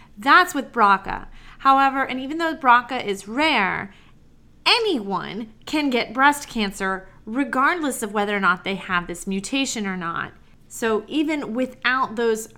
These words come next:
hereditary genes, people can still and still do get breast cancer.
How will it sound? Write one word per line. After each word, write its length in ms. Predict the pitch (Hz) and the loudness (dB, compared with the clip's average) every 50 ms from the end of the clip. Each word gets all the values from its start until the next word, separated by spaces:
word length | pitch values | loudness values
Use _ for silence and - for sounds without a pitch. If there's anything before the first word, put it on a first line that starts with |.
| - | -10
hereditary 680 | - 254 233 240 233 233 220 220 - 240 214 202 190 185 | -4 0 2 2 2 2 -2 -6 -6 -6 -4 -4 -4 -4
genes, 840 | 190 185 - - 294 302 277 226 185 170 165 160 175 196 - - - - - - - - - - - - - | -6 -8 -8 -6 -6 -4 -4 -6 -6 -8 -10 -12 -12 -12 -12 -16 -18 -20 -20 -20 -20 -20 -20 -20 -20 -20 -20
people 400 | - - 302 285 277 269 247 226 | -4 0 2 2 2 0 -4 -6
can 260 | 226 - 277 277 277 | -4 -4 -4 -4 -4
still 400 | 277 - - 220 196 190 190 170 - | -6 -4 -2 -2 0 0 0 -2 -4
and 260 | 208 220 247 262 277 | -4 -2 -2 -2 -4
still 360 | - - - 190 190 190 180 | -6 -6 -4 -2 -2 -2 -2
do 520 | 175 - 294 311 330 294 240 214 208 214 214 214 - - - - 196 | -4 -2 -2 0 2 2 2 2 2 0 -4 -8 -14 -20 -18 -10 -4
get 200 | 202 202 - - | -4 -4 -4 -2
breast 300 | - 262 269 277 277 - | 0 0 0 0 -2 -8
cancer. 640 | - 214 202 180 180 - - - - - - - | -8 -6 -6 -6 -6 -8 -12 -12 -10 -12 -12 -14